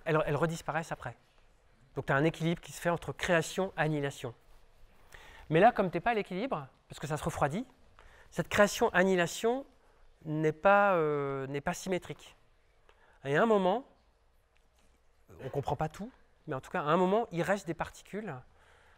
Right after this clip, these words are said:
euh, plus que des antiparticules, mais il reste des particules. Et donc, c'est cette énergie qui, qui, euh, cette énergie de l'univers qui, euh, se transforme en masse, et donc en, en protons,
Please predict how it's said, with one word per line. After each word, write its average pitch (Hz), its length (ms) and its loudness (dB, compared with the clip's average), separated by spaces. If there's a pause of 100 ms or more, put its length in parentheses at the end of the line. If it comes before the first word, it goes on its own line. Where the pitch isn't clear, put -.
(200)
euh, 127 140 -8
plus - 220 -16
que - 100 -8
des 113 120 -8
antiparticules, - 680 -12 (340)
mais 139 100 0
il 143 60 2
reste 165 180 0
des 165 60 0
particules. 139 500 -10 (680)
Et 147 100 -4
donc, 170 200 2
c'est - 120 -4
cette - 240 -4
énergie 190 540 0
qui, 202 440 -10
qui, 180 300 -10
euh, 120 680 -4 (520)
cette - 300 -8
énergie 156 400 2
de 147 100 2
l'univers 139 580 -2
qui, 185 440 -10
euh, 123 300 -6
se - 120 -8
transforme 156 380 -2
en 147 60 0
masse, 139 420 -4
et 123 80 -10
donc 135 240 -6
en, 107 680 -6
en 101 40 -8
protons, 131 360 -6